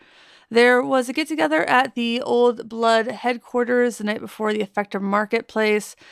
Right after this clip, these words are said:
and Brady, Blake, and the rest of the team, Dan,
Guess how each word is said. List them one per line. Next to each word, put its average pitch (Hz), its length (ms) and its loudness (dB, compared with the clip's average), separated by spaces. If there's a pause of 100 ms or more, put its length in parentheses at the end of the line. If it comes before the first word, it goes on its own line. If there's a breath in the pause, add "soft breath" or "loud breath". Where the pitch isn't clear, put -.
(260 loud breath)
and 214 340 2
Brady, 214 460 0
Blake, 196 480 -2
and 202 180 -4
the 202 80 -4
rest 214 360 0
of 233 100 0
the 214 80 -4
team, 220 640 0
Dan, 202 720 0